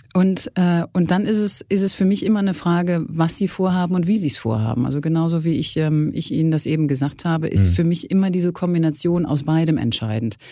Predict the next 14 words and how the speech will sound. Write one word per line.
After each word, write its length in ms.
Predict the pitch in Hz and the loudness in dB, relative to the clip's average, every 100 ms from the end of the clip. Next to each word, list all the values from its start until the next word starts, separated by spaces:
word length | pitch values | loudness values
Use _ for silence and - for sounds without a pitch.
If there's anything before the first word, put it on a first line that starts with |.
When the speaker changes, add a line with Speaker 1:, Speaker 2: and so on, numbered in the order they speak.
| - - - | -18 -18 -4
Speaker 1:
Wenn 100 | 156 | 2
jemand 220 | 151 160 160 | 2 2 2
nur 160 | 196 | 2
über 180 | 190 180 | 2 0
Technologie, 880 | 170 175 170 160 156 156 160 160 156 - | -2 -2 0 0 0 2 2 0 -2 0
nur 300 | 165 180 180 | 2 2 0
über 180 | 170 | -2
Zahlen 440 | 156 - 156 156 156 | -2 0 2 2 0
redet, 420 | 147 147 147 139 - - - - - | 0 0 0 -4 -12 -20 -20 -20 -6
ähm, 380 | 165 151 151 151 | 0 2 2 0
dann 120 | - | 0
ist 140 | 175 170 | 0 0
das 160 | 151 | 0
wichtig. 460 | 147 - 240 285 | 0 -2 -2 -2